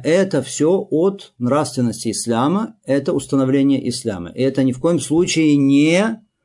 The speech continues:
означает муалятуль куффар, то есть приближение к неверующим или поиск там расположения, или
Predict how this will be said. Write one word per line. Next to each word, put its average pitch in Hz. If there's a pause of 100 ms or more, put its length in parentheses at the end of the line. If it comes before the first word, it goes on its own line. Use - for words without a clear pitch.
(280)
означает 143 (340)
муалятуль 135
куффар, 101
то 143
есть 147
приближение 127
к 120
неверующим 143
или 120
поиск 110
там 104
расположения, 120
или 117